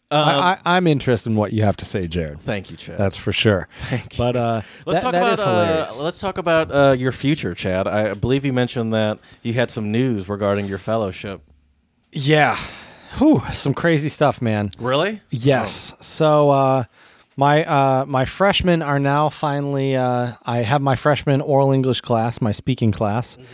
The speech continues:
Speaker 2: And, uh, to my surprise last week, um,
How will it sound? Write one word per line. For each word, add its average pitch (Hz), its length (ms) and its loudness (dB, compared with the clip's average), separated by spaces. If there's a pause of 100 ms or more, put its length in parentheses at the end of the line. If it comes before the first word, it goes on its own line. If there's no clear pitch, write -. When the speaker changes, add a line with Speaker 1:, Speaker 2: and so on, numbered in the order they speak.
(420)
Speaker 2:
And, 123 320 2
uh, 120 320 2 (840)
to 190 160 2
my 180 180 4
surprise 170 640 2
last 139 340 2
week, 143 480 -2 (500)
um, 139 500 0